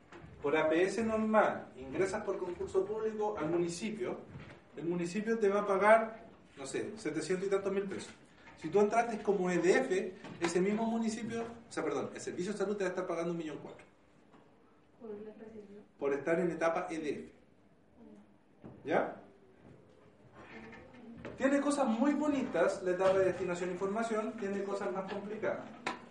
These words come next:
Speaker 1: ¿Ya? Tienen que estar permanentemente peleando la vida. Pero por otro lado, van a tener tres años de su especialidad, donde van a estar, les van a estar pagando todo, y ustedes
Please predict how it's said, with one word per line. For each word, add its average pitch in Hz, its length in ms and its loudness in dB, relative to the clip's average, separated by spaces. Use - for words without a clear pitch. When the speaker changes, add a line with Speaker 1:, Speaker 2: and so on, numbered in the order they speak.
Speaker 1:
¿Ya? - 300 -4
Tienen 233 200 4
que 208 80 4
estar 214 240 6
permanentemente 196 1160 0
peleando 185 460 4
la 113 80 -6
vida. - 200 -8
Pero 170 240 4
por 202 140 4
otro 240 200 2
lado, 262 540 4
van 302 200 0
a - 20 -6
tener 160 340 -8
tres 170 200 -2
años 214 240 -2
de 220 60 -4
su 233 120 -6
especialidad, 240 720 0
donde 180 240 -6
van 190 200 -2
a - 20 -4
estar, 170 400 -2
les 131 100 -4
van 156 140 -4
a - 40 -6
estar - 200 -8
pagando 139 360 -6
todo, 269 420 2
y 165 40 -12
ustedes 208 480 -4